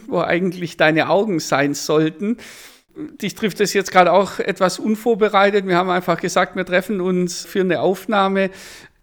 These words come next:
Du weißt jetzt natürlich auch noch nicht, was genau auf dich zukommt mit dem Videoschauen,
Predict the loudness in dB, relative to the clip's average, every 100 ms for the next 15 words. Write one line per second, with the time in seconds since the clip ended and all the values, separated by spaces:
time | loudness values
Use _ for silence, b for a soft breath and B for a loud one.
0 | -8 -4 -2 -2 0 0 2 -2 -2 -2
1 | 0 0 0 0 0 -2 -4 0 0 0
2 | -4 -8 -2 0 2 2 2 0 -2 -4
3 | -12 -12 -12 -4 0 0 -2 -4 -4 -2
4 | -2 -4 -4 -2 -2 -2 0 2 0